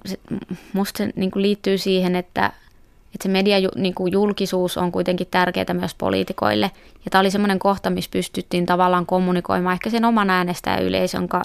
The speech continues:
niinku kanssa siitä, että miten suhtautuu tällaiseen, ää, radikaaliksi tulkittuun teatteriesitykseen. Et oli kansanedustajia, jotka ilmoitti etukäteen, että he ei aio mennä, ää, katsomaan lainkaan,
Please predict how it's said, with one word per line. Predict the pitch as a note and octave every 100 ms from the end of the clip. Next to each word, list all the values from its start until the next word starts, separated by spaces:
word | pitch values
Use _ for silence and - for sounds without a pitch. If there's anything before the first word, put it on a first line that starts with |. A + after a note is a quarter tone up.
| -
niinku | F3+ F3+ F#3+ - - - - - - - -
kanssa | F#3+ F#3+ F#3 - F#3
siitä, | - F#3+ F3+ F3+ E3+
että | F3 - F3 -
miten | F3+ F#3 F3
suhtautuu | F#3 F3+ - F3+ F3 E3+
tällaiseen, | E3+ E3+ F3+ - F#3+ G3+ - - -
ää, | - - - - -
radikaaliksi | - F3+ F3+ F#3 F#3+ F#3 F#3 G3+ - G#3
tulkittuun | G3+ G3 G#3+ - G3+ G3
teatteriesitykseen. | G#3 - - A3 G3 - G#3 - G#3+ G#3+ - - - - -
Et | G3 G3
oli | A3+ A3 -
kansanedustajia, | G3 G3 G3+ G3 - F3+
jotka | F3+ -
ilmoitti | F#3 F#3 F3+ - F3+
etukäteen, | F3 - B3 A#3 G#3
että | G#3
he | F#3
ei | F3
aio | E3+
mennä, | E3+ F3 F3+ G#3+ B3+ - - - - - -
ää, | G3
katsomaan | F#3+ G3 - G3 F#3+ F#3+
lainkaan, | F#3+ F#3+ F#3 F#3+ F#3+ G#3